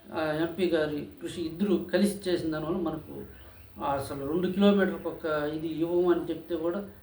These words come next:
పట్టుబట్టి చేసినందుకు వాళ్ళకి మనం కృతజ్ఞతలు తెలియజేస్తున్నాం, వాళ్ళిద్దరికీ, ఎమ్మెల్యే గారికి, ఎంపీ గారికి.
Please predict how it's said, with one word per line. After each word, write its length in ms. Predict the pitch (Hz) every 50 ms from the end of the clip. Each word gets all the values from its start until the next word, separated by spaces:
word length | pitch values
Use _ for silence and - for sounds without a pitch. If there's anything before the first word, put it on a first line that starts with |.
| - - - - -
పట్టుబట్టి 680 | 165 160 160 - 185 165 170 165 170 - 196 202 - - - - - - - - - - - - -
చేసినందుకు 580 | 180 175 170 165 165 160 156 147 156 170 202 202 - - -
వాళ్ళకి 340 | 160 156 156 156 156 151 151
మనం 420 | 151 151 147 151 147 147 156 175 - - - - - - - - - - - - - - - - - - - 165 165 151 147 - -
కృతజ్ఞతలు 500 | 170 165 196 190 165 160 175 165 151 143
తెలియజేస్తున్నాం, 720 | - - 165 170 170 156 156 151 151 - 143 143 139 139
వాళ్ళిద్దరికీ, 500 | 139 139 139 - 175 - - - 208 - - - - - - - -
ఎమ్మెల్యే 300 | 147 156 160 156 160 151
గారికి, 380 | 151 151 147 147 - - 196 165
ఎంపీ 260 | 151 151 151 156 151
గారికి. 420 | 143 139 135 139 139 - 208 202